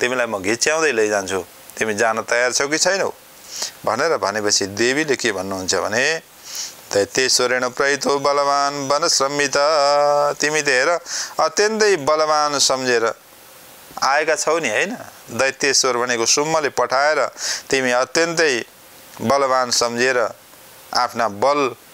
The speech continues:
बलशाली सेनाहरूलाई लिएर आएका छौ। अनि तिम्रो काम यसरी युद्ध नलडी जान मिल्छ?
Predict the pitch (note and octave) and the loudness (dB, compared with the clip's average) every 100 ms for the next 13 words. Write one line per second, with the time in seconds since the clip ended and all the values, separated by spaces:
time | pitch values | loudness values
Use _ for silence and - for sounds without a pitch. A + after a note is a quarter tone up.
0 | - - - - - B2 C#3+ C#3 D3+ D3+ | -20 -20 -20 -16 -2 0 2 2 2 2
1 | - C3 C3 B2 A#2+ A#2 A2+ A2+ A2 G2+ | 2 2 2 0 2 0 2 2 2 2
2 | A2 A2+ - A2 A#2 - - - - A#2+ | 0 -2 -4 -8 -10 -20 -20 -20 -8 -2
3 | C3 - E3 E3+ E3+ D#3+ D#3+ D#3+ E3 D#3+ | -2 0 0 0 2 0 0 0 2 0
4 | C3+ C3 D3+ D#3+ E3+ D#3+ D#3+ E3+ D#3 D3+ | -2 0 0 2 0 2 2 2 2 0
5 | D#3+ E3 F3 | 0 0 0